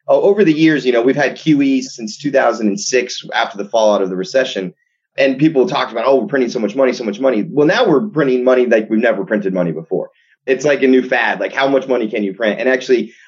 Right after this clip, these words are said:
I just saw a great article yesterday about, uh, London and the U K. For the first time ever, their national debt will exceed two trillion dollars.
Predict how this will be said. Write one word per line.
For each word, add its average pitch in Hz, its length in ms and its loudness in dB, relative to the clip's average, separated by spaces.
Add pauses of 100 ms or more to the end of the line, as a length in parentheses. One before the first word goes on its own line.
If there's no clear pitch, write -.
(120)
I 123 80 -2
just 147 240 -2
saw 135 260 2
a 107 40 -8
great 135 180 4
article 127 300 2
yesterday 123 320 2
about, 107 360 0
uh, 104 260 0
London 113 520 2
and 107 240 2
the 104 60 4
U 110 180 0
K. 139 360 2
For 131 100 -6
the 110 180 -6
first 156 240 0
time 135 160 0
ever, 123 180 2
their 113 160 2
national 113 460 -2
debt 113 220 0
will 104 180 4
exceed 104 420 -4
two 110 160 -6
trillion 95 320 -4
dollars. 90 460 0